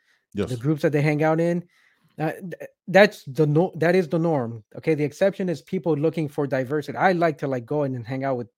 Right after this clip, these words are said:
Speaker 2: different types of people.
Speaker 1: Yep.
Speaker 2: I used, I would be the
Speaker 1: That's the
Speaker 2: only
Speaker 1: army, though, right?
Speaker 2: They, they
Speaker 1: That's
Speaker 2: would
Speaker 1: the
Speaker 2: call me,
Speaker 1: army.
Speaker 2: they would call me, like, they would call me the white dude, but I'd be the white dude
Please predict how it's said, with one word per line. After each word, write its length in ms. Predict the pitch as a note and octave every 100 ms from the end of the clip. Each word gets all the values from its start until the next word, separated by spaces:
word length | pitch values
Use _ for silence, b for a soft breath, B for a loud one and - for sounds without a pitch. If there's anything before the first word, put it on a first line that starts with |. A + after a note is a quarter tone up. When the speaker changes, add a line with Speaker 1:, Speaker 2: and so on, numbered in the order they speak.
| _ _
Speaker 2:
different 260 | D3 C3+
types 180 | C#3 B2+
of 80 | A#2+
people. 300 | C3+ A#2 A2 _ _ _ _
Speaker 1:
Yep. 160 | C#3 - _ _ _ -
Speaker 2:
I 580 | B2 E3 F3 E3+ D#3 C3 _ F3+
used, 460 | E3+ E3 - _
I 120 | D3
would 160 | E3 D3
be 160 | D#3 D3
the 100 | C#3+
Speaker 1:
That's 220 | D#3 D#3
the 80 | D3+
Speaker 2:
only 100 | C#3
Speaker 1:
army, 220 | E3 A#2
though, 160 | G#2+
right? 200 | G#2 D3
Speaker 2:
They, 80 | E3+
they 60 | G3+
Speaker 1:
That's 140 | F#3
Speaker 2:
would 100 | F3
Speaker 1:
the 40 | D#3+
Speaker 2:
call 100 | E3
me, 60 |
Speaker 1:
army. 120 | F3+
Speaker 2:
they 60 | D3+
would 100 | D#3
call 140 | F3 F3
me, 120 | F3
like, 180 | D#3 C#3+
they 80 |
would 100 | C#3+
call 100 | D#3+
me 120 | D#3+ D3
the 60 |
white 200 | C3+ D#3+
dude, 200 | D#3 C#3
but 100 | C3
I'd 100 | D3
be 100 | D#3
the 100 | D#3
white 240 | D3+ E3 E3
dude 260 | D#3 D3+